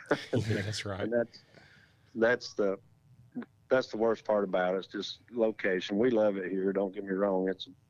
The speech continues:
Speaker 1: best place in the world to live. But, uh, it's not on the side of an interstate, so that hurts us a little bit. But we just try to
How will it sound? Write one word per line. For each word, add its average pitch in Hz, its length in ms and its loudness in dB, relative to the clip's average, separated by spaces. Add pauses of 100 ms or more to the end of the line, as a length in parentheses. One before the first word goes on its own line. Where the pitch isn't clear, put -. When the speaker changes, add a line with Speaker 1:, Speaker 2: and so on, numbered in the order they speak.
(220)
Speaker 1:
best 104 300 0
place 98 280 0
in - 60 -10
the 92 60 -4
world 95 300 2
to 92 100 -4
live. 95 320 2 (840)
But, 98 320 2 (200)
uh, 87 340 2 (640)
it's 107 220 -10
not 104 220 4
on 101 140 2
the 92 60 0
side 98 280 0
of 95 100 -2
an 95 120 -2
interstate, 90 580 -2
so - 200 -6
that 110 160 2
hurts 92 300 -4
us - 160 -12
a - 40 -10
little 95 120 0
bit. 87 320 -2
But 90 200 -8 (840)
we 127 100 4
just 143 220 0
try 113 260 4
to 107 240 0